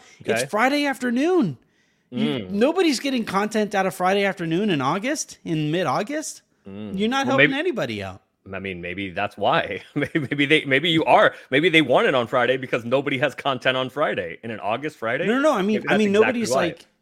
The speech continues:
Speaker 1: nobody, nobody is, is taking in content on, like, you know, the weekend in mid-August.
Speaker 2: Oh, you're
Speaker 1: So,
Speaker 2: doing
Speaker 1: like,
Speaker 2: a sh-,
Speaker 1: like
Speaker 2: you're definitely doing a show tomorrow. So I hope people are taking in content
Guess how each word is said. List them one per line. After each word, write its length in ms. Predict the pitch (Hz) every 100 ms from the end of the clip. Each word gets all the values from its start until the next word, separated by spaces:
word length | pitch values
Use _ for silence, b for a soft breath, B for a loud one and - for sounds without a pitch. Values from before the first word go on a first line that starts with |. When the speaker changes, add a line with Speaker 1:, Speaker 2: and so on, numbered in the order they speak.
| _ -
Speaker 1:
nobody, 540 | 160 202 220 220 202
nobody 580 | 160 170 190 202 196 185
is, 320 | 156 - - 151
is 220 | 143 131
taking 440 | - 170 170 156
in 220 | 151 190
content 640 | - 135 110 101 101 90 - _
on, 240 | 113 113 110
like, 360 | 107 101 - - _
you 100 | 131
know, 160 | 113 104
the 120 | 113
weekend 680 | 113 123 - 104 90 92 87 -
in 540 | 120 104 101 107 107
mid-August. 800 | 123 113 107 - - 113 107 98
Speaker 2:
Oh, 40 | -
you're 60 |
Speaker 1:
So, 200 | 101 147
Speaker 2:
doing 40 | 160
Speaker 1:
like, 120 | 147
Speaker 2:
a 40 | 120
sh-, 40 |
Speaker 1:
like 240 | 151 123 _ -
Speaker 2:
you're 220 | 139 170
definitely 380 | 139 147 131 113
doing 240 | 117 107
a 40 |
show 180 | 101 113
tomorrow. 380 | 101 95 80 80
So 340 | - 117 104 -
I 100 | 120
hope 240 | 117 135
people 240 | 135 120 117
are 60 |
taking 360 | 101 127 104 107
in 120 | 104
content 640 | 104 117 104 - 104 -